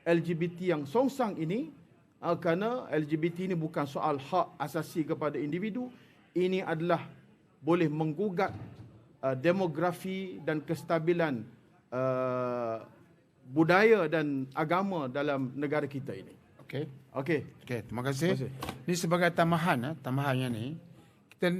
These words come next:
Speaker 2: tengok senarai pegawai-pegawai kerajaan semua akan diambil tindakan dibuang kerja. Tapi acap apa charge mereka?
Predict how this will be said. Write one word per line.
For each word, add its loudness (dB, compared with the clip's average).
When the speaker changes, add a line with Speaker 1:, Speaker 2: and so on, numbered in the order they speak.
Speaker 2:
tengok 0
senarai 2
pegawai-pegawai -4
kerajaan -2
semua -4
akan -6
diambil -2
tindakan -2
dibuang -4
kerja. -4
Tapi -2
acap 2
apa 0
charge 0
mereka? -2